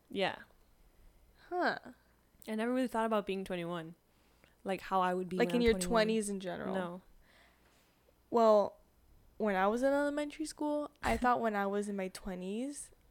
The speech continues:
Speaker 2: I would be married and have kids and
Speaker 1: What?
Speaker 2: own a, and own a house.
Speaker 1: I remember a few years ago we were talking about something. And you were like, "Yeah,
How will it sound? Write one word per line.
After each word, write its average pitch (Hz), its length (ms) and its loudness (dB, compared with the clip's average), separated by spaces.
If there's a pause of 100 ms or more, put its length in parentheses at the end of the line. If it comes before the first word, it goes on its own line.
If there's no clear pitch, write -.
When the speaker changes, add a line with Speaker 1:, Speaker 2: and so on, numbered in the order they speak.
Speaker 2:
I 208 100 -2
would 208 180 2
be 208 120 0
married 196 420 -2
and 208 140 -6
have 180 340 -2 (340)
kids 196 320 -2
and 190 120 -2
Speaker 1:
What? 208 480 6
Speaker 2:
own - 0 -
a, - 20 2
and 202 140 0
own 196 160 0
a 185 40 -4
house. - 440 -8 (400)
Speaker 1:
I 220 60 0
remember 226 580 0 (440)
a 202 60 -6
few 277 160 -6
years 381 180 0
ago 240 160 0
we 202 100 -2
were 196 100 -2
talking 185 300 -6
about 175 200 -8
something. 180 340 -10
And 170 120 -8
you 175 80 -4
were 175 120 -2
like, 170 160 -8
"Yeah, 349 80 -2